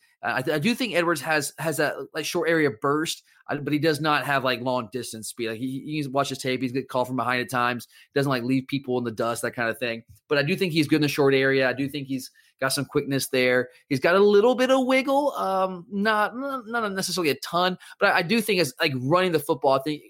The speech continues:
in terms of, like, guys we've had recently, I could see Brian Harry a little bit. I, I, I would actually go Holyfield maybe a little bit more just 'cause I think he has that short area quickness, uh, that, uh, Holyfield had more so than, than what Harry and, Harry and, Harry has got, I think, more speed than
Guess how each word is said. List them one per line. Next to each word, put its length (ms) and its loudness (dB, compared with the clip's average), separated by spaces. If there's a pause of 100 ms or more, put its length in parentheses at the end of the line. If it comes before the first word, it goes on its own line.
in 100 -6
terms 220 -4
of, 20 -2
like, 160 -2
guys 260 0
we've 80 -4
had 240 -6
recently, 680 -2
I 80 0
could 120 -6
see 180 -4
Brian 280 2
Harry 180 0
a 40 -2
little 160 -2
bit. 100 4
I, 220 4
I, 120 0 (120)
I 80 2
would 140 6
actually 260 0
go 340 0 (100)
Holyfield 320 -2
maybe 160 -6
a 40 -2
little 160 0
bit 100 -2
more 180 -2
just 120 -10
'cause 100 -2
I 80 -2
think 160 -10 (300)
he 100 -2
has 120 2
that 120 -2
short 240 0
area 240 0
quickness, 560 -6 (320)
uh, 160 -2 (160)
that, 260 0
uh, 320 -2
Holyfield 280 0
had 200 -2
more 160 0
so 200 0
than, 240 -6
than 120 -6
what 140 -4
Harry 240 -4
and, 180 -10
Harry 300 -2
and, 160 -4
Harry 200 2
has 120 0
got, 180 0
I 80 2
think, 140 0
more 140 0
speed 560 -4
than 200 -8